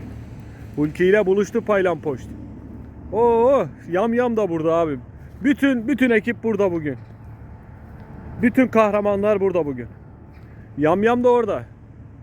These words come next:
Oo, ziyafet çekiyorlar kendilerine. Bak, bak, bak, bak. Yam Yam. Gene nereyi patlattınız lan? Bu kemikleri nereden buldunuz? Üçkağıtçı sahtekarlar.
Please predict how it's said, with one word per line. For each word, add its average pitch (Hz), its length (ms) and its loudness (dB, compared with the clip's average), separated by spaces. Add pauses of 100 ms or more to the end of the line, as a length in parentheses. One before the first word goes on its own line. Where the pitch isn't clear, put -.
(120)
Oo, 202 500 2
ziyafet 180 560 2
çekiyorlar 214 560 0
kendilerine. 139 600 -4
Bak, 151 300 0
bak, 147 260 -2
bak, 147 240 -2
bak. 143 160 -4 (2750)
Yam 151 220 4
Yam. 254 240 4 (1400)
Gene 196 220 4
nereyi 269 300 4
patlattınız 233 680 -4
lan? 247 160 -2
Bu 226 40 -4
kemikleri 240 540 0
nereden 262 360 2
buldunuz? 180 360 -4 (1300)
Üçkağıtçı 226 580 0
sahtekarlar. 185 720 -2